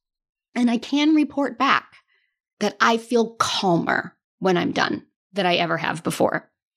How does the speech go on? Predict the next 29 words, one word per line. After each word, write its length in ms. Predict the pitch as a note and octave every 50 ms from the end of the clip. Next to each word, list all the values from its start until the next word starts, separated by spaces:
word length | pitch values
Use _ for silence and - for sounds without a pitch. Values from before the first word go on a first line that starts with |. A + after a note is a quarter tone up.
| _ _ _ _ _ _ _ _
And 320 | C4 C4 C#4 B3 A#3+ A#3+ A3+
some 220 | - - A#3 A3+
of 60 | A3+
the 160 | G#3 F#3+ - -
most 480 | - - G#3+ G#3 G3 G3 - G3+ G#3+
brilliant 420 | E3 F#3 G#3 A3+ A#3+ A#3 A3+ G3+ -
ideas, 460 | G3 F#3+ F#3+ F3 G3+ A3+ A#3 G#3+ F#3
including 460 | F#3+ F#3+ - - C#4 C#4 D4 C#4+ C4
the 80 | A#3+ A#3
free 260 | - - - C4 B3
training 520 | B3+ - - - C4 C#4 D#4 D4+ C#4 B3+
that 120 | G3 F3+ F3
I 80 | F3
came 300 | E3+ - - F#3 F3 -
up 240 | - C#4 G4+ G4+ -
with, 260 | F3+ E3 D#3 E3 - - - - - - - - -
little 420 | - A3 A3 B3 C#4+ C#4 C#4+ C#4 C4+
notes, 760 | B3 B3+ A#3+ A#3 A#3+ B3 B3 C4 D4 C4+ - - - - -
little 400 | A3+ A#3 B3+ B3+ B3 A3+ - - _
anecdotes, 720 | G3 G3 G#3 A#3+ B3+ A#3+ B3+ - B3+ B3+ C4 A3+ - -
little, 280 | - G#3 G3 G#3 G#3 - _ _
"Ooh, 280 | F4 E4+ E4 D#4+ D4 B3
I 80 | G#3+
wanna 200 | G#3 G3+ G#3+ G#3
make 200 | G3 F#3+ F#3+ F3
sure 180 | - - F#3+ -
I 60 | F#3
include 460 | F3+ E3+ E3 - - B3 D4+ F4 -
that," 220 | - F3+ D#3 -